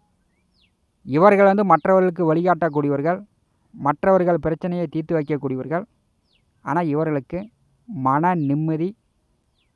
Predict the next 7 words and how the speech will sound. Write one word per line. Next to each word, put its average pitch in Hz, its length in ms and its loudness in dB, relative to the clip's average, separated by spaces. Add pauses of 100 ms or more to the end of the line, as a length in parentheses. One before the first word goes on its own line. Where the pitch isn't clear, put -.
(220)
விசாக 190 380 4
நட்சத்திரத்தில் 165 580 -2
பிறந்தவர்கள் 143 440 -2 (460)
மன 151 400 -2
நிம்மதியை 151 440 -4 (800)
பார்க்க 156 400 0
முடியாது. 135 380 -6